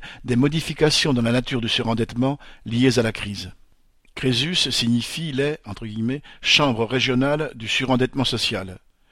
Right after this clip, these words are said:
et non le roi de l'Antiquité, célèbre pour ses richesses. Il y a dans le pays environ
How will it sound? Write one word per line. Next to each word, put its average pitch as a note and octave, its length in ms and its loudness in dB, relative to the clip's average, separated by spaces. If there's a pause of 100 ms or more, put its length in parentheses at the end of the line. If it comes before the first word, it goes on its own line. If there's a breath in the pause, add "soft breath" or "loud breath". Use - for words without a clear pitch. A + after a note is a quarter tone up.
(220 soft breath)
et B2+ 100 2
non C3+ 160 6
le A#2 120 2
roi A#2 280 0
de A#2 80 -2
l'Antiquité, A2+ 680 -4 (220 loud breath)
célèbre B2 420 0
pour A2 180 -6
ses A#2+ 120 -2
richesses. G2+ 600 -6 (1160 soft breath)
Il C#3 120 0
y E3 80 6
a E3+ 60 6
dans C#3 100 6
le B2+ 120 4
pays D3+ 360 -2 (200 loud breath)
environ C3 440 2